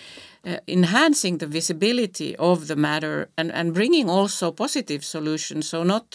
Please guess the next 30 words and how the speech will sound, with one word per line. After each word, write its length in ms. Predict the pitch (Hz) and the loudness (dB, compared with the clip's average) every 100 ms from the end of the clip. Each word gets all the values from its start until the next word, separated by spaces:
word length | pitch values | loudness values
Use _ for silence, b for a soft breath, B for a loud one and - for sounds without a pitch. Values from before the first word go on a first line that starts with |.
| - | -4
to 180 | 196 170 B B B - | -4 -4 B B B 2
dwell, 360 | 180 202 202 | 6 6 4
uh, 160 | 180 120 - | 2 0 -2
in 180 | - 180 | 2 2
a, 80 | 175 | 2
in 160 | 180 | 2
a 60 | 185 | 2
negative 460 | 196 233 202 180 151 | 2 2 0 0 2
way 240 | 160 160 | 2 2
that, 280 | 151 160 - | 0 -4 -4
that 240 | 151 151 | -4 -4
things 500 | - - 151 180 170 | -8 -14 -4 -2 0
are 140 | 165 156 | -2 0
going 400 | 160 165 165 160 | 2 4 2 2
in 140 | 156 | 0
a 40 | 151 | 2
bad, 380 | 190 214 185 - | 4 2 2 0
bad 320 | 180 226 190 | 2 2 2
direction, 600 | 170 156 160 - 165 160 | 0 2 0 -2 -4 -2
but, 240 | 165 160 B B B B | -2 -4 B B B B
but 160 | 170 180 | -4 2
really 280 | 233 311 240 | 2 2 0
bringing 400 | 220 254 277 233 | 2 4 4 4
the 80 | |
message 400 | 214 220 254 202 | 4 4 2 -2
forward 460 | - 202 208 180 156 | -2 2 4 4 4
that, 220 | 170 - | -2 -2
that 320 | - 160 180 | -10 -4 0
we 120 | 175 185 | 2 4
need 320 | 233 294 | 4 2